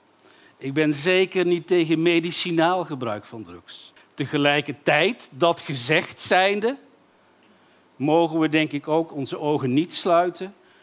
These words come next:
voor het feit dat die drugswereld in Nederland, de productie en de handel, volkomen uit de hand gelopen is.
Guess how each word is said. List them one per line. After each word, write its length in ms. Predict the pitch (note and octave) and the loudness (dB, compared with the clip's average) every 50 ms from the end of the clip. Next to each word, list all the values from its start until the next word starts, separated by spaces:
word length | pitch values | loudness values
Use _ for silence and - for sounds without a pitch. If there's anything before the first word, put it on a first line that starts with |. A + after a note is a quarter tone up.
| _ _ _ _ _ _ _ | _ _ _ _ _ _ _
voor 200 | _ - C3+ B2+ | _ -8 -6 -6
het 140 | C3 B2 - | -6 -6 -6
feit 300 | - E3 D#3 D3+ C#3+ B2+ | -2 0 0 0 0 -2
dat 180 | C#3 C3 B2+ | -4 -6 -6
die 140 | - C3+ A#2+ | -8 -12 -8
drugswereld 680 | G#2+ A#2+ D3+ E3+ E3 - - C3+ C#3 C#3+ C#3 C3 A#2 | -6 -4 -4 -2 -4 -4 -4 -2 -2 0 0 -2 -4
in 120 | C#3+ C3+ C3 | -2 -2 0
Nederland, 680 | B2+ B2+ C#3 C#3 C3 C#3+ C3+ D3 D3+ E3+ F#3 - - _ A#2+ | 0 2 2 2 0 2 0 0 -2 -2 -6 -10 -18 _ -12
de 100 | B2 B2+ | -12 -10
productie 680 | - C3+ C#3 C3+ B2+ D#3 D3+ D#3 - - E3+ E3+ C3 | -4 -4 -4 0 0 -2 -2 0 -4 -6 -6 -6 -6
en 80 | B2+ | -6
de 60 | A#2+ A2 | -6 -6
handel, 520 | A#2 - C#3 D3 D3+ D3 C#3+ D3 D3+ - _ | -4 -2 0 0 0 0 -2 -4 -6 -12 _
volkomen 560 | - - D3+ - - E3 C#3+ C#3 C3+ C#3 C#3 | -12 -12 -12 -6 -2 0 0 0 0 0 -2
uit 160 | C3 C3 B2+ | -2 -2 -4
de 60 | B2+ | -4
hand 240 | B2 A#2 B2 A#2 - | -6 -6 -6 -8 -10
gelopen 400 | - - G#2 - F#2 F2+ _ - | -14 -18 -18 -18 -20 -20 _ -20
is. 320 | - - - - - - | -20 -20 -20 -20 -20 -20